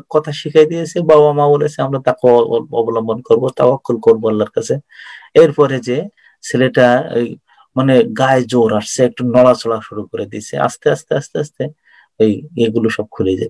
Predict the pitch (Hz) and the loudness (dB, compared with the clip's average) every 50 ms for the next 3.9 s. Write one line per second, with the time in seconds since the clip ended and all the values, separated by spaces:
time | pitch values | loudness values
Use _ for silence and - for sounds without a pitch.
0 | - 120 107 107 - - 127 127 _ _ 110 107 - - 120 123 113 110 110 110 | -4 -4 -4 -4 -6 -8 -10 -10 _ _ -20 -8 -4 -2 -2 -2 -2 -4 -4 -4
1 | 107 - - 113 113 113 - 139 139 139 - _ _ 117 120 113 107 107 110 - | -4 0 4 4 4 4 4 0 0 0 -2 _ _ 2 4 4 4 2 -2 -6
2 | _ - - _ _ - 110 107 107 107 113 110 107 113 110 - 127 123 123 131 | _ -20 -20 _ _ -10 -6 -6 -4 -2 -2 -2 -2 -2 -2 -2 -2 0 0 -2
3 | 117 110 98 107 120 131 - _ _ - - - 110 107 104 104 104 | -4 -4 -2 0 0 0 0 _ _ -20 -10 -4 -2 0 0 0 -2